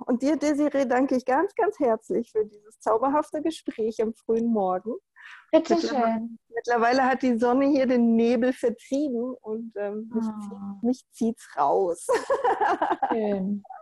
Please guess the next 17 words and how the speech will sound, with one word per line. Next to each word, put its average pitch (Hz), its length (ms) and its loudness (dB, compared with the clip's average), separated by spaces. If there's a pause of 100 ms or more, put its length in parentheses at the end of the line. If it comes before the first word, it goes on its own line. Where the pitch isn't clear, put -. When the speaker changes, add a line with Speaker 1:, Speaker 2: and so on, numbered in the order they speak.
(380)
Speaker 2:
Sehr 226 320 2 (240)
schön. 202 360 -4 (920)
Speaker 1:
Ja. 403 160 2
Speaker 2:
Ja, - 80 8
ich 269 80 4
danke 277 440 2
dir, 269 340 4
Ilka. 226 460 -2 (840)
Ich - 320 -8
Speaker 1:
Ja, 277 200 0
sehr 262 240 0
gerne. 240 580 -2
Speaker 2:
fühle 285 160 6
mich 302 220 6
gerade 247 380 2
sehr 214 280 0
leer. 180 720 -2